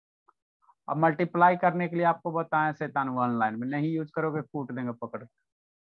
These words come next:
सेवन फ़ाइव जा कितना, पैंतीस हो गया, से थर्टी फ़ाइव हो गया, सात दूनी चौदह और ये दस।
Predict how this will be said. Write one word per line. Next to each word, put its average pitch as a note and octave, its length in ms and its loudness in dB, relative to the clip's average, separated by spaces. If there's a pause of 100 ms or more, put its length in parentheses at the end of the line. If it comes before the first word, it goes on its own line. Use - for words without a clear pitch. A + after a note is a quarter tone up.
(440)
सेवन F3 320 4
फ़ाइव F3+ 220 6
जा F3+ 120 4
कितना, F3+ 380 0
पैंतीस D3 540 -2
हो F3+ 100 2
गया, F3 100 2
से D#3 300 0
थर्टी D#3+ 240 -4
फ़ाइव E3+ 240 4
हो F3+ 80 4
गया, F#3 180 4
सात D#3 220 -2
दूनी D#3+ 180 -2
चौदह D#3+ 320 2
और D#3 240 8
ये D3 80 -4
दस। C3 540 2